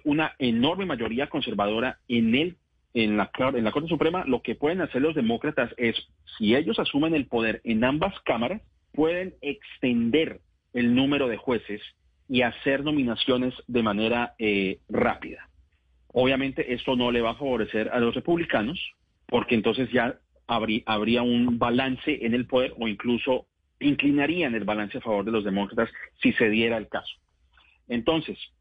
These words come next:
obviamente, si los republica-, otra cosa que también es importante señalar es que si los republicanos no cumplen con su palabra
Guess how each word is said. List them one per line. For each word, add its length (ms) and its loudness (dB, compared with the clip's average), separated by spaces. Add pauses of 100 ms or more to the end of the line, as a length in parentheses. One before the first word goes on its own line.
(100)
obviamente, 720 -2 (340)
si 100 -4
los 140 0
republica-, 380 -4
otra 260 0
cosa 200 -4
que 80 -4
también 260 2
es 240 -4
importante 460 0
señalar 400 2
es 100 -10
que 120 -2
si 120 -4
los 180 0
republicanos 680 0
no 160 2
cumplen 340 -2
con 160 -4
su 120 -10
palabra 520 0